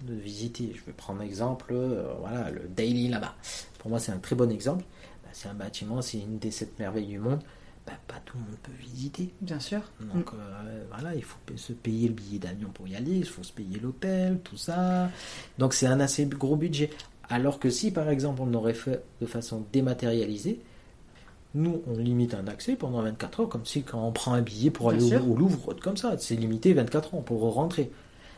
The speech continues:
Speaker 1: Ben là, on peut faire pareil. Donc, les gens visiteraient. Donc, ça permettrait à ceux qui n'ont pas forcément le budget pour y aller, ben, de visiter.
Speaker 2: Ouais, ou la
Speaker 1: Mais
Speaker 2: possibilité.
Speaker 1: l'argent est reversé quand même au Daily, euh,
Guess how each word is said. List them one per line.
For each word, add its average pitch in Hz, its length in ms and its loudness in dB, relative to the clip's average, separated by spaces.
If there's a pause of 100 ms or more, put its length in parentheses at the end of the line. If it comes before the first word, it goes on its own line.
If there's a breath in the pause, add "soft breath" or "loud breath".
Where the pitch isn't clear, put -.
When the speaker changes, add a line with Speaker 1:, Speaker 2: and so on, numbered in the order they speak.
(160)
Speaker 1:
Ben - 120 -16
là, 185 100 4
on 196 60 6
peut 185 120 2
faire 208 220 2
pareil. 180 380 6 (1000 loud breath)
Donc, 160 160 4
les 156 80 10
gens 196 160 4
visiteraient. 180 580 4
Donc, 131 160 2
ça 127 140 2
permettrait 123 420 0
à 202 80 4
ceux 180 160 -2
qui 156 140 -6
n'ont 117 80 -6
pas 135 140 -4
forcément 127 420 -2
le 113 120 0 (140)
budget 185 460 2
pour 120 240 0
y 107 100 2
aller, 190 240 2 (540 loud breath)
ben, 233 120 8
de 233 60 4
visiter. 240 400 6 (200)
Speaker 2:
Ouais, 254 180 4
ou - 20 6
la 160 120 6
Speaker 1:
Mais - 40 -2
Speaker 2:
possibilité. 220 300 8
Speaker 1:
l'argent 240 320 8
est 240 80 12
reversé 139 420 10
quand 151 120 4
même 208 140 8
au 165 80 8
Daily, 117 280 6
euh, 110 320 -2